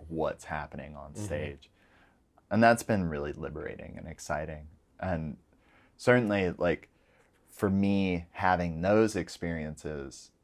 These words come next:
Speaker 1: encourages the way I approach the recordings. It's like, "No, trust me, this'll be fun. Like, let's,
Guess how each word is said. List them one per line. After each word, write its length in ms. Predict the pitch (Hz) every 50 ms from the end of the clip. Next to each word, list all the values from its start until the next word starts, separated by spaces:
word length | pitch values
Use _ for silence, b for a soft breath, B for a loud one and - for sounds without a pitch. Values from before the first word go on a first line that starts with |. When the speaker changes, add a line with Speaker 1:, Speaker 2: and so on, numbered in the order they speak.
| _ _ _
Speaker 1:
encourages 840 | - 95 92 87 85 - 101 98 95 87 82 - 87 82 80 76 - -
the 100 | - 85
way 240 | 82 82 80 78
I 120 | 76 76 71
approach 800 | 73 73 - - - 90 80 69 - - - - - - - _ _ _ _ - 82
the 100 | - 76
recordings. 640 | 73 73 - - 95 90 78 64 - 64 - - -
It's 140 | - - -
like, 120 | - -
"No, 200 | 117 135 123 104
trust 340 | - - - 120 - - -
me, 100 | 80 80
this'll 340 | 78 82 107 - - 104 95
be 140 | - 87 82
fun. 440 | - - 95 87 76 73 78 82 87 92
Like, 200 | - - - - -
let's, 200 | 90 101 95